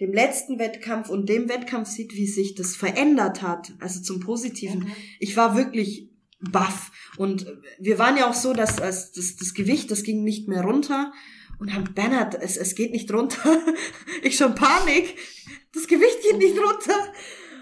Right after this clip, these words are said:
Speaker 1: Und wir dann durch den Formcheck gesagt haben, „Tja, das Gewicht geht nicht runter, aber die Form sieht halt immer besser aus.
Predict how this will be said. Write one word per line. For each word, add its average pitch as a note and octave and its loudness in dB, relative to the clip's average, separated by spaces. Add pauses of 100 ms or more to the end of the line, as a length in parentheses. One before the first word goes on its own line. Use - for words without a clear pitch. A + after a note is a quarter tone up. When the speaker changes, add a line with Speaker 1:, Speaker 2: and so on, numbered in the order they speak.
(240)
Speaker 1:
Und A#3 -4
wir A#3+ 2
dann A#3+ -4
durch G#3+ -4
den G#3 -4
Formcheck B3 -2
gesagt G#3 -6
haben, F#3 -4
„Tja, E3+ -12
das F3 -10
Gewicht F#3+ -8
geht G3 -4
nicht F3 -8
runter, A#3 -2
aber F3+ -2
die F3 -6
Form G3 -2
sieht F#3 -8
halt F3+ -4
immer F3+ -4
besser A3 0
aus. A3 -2